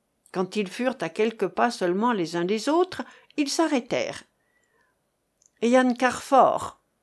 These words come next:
dit le comte, « me reconnais-tu ? » Le berger demeura pendant quelques secondes immobile,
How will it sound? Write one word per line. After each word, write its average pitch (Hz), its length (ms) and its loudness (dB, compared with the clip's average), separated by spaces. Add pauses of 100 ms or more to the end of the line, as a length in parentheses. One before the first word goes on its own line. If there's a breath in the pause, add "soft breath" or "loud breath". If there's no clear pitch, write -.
(220)
dit 156 200 -4
le 147 120 -4
comte, « - 480 -8 (320)
me 202 160 4
reconnais-tu ? » 277 760 2 (1300)
Le 269 120 0
berger 320 440 2
demeura 240 440 2
pendant 208 260 0
quelques 208 360 -4
secondes 277 520 -2 (140)
immobile, 202 680 0